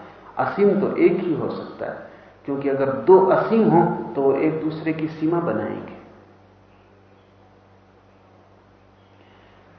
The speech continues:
दो असीम नहीं हो सकते, सीमित अनंत हो सकते हैं।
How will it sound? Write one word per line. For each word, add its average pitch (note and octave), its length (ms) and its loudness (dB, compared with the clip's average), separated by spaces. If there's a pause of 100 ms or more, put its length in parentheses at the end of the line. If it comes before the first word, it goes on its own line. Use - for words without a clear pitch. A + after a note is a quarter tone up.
(280)
दो E3+ 200 6
असीम A3+ 380 2
नहीं B3+ 220 4
हो A3 160 0
सकते, - 320 -8
सीमित - 720 2
अनंत B3 360 4
हो C#3+ 100 4
सकते A2+ 380 -6
हैं। - 240 -14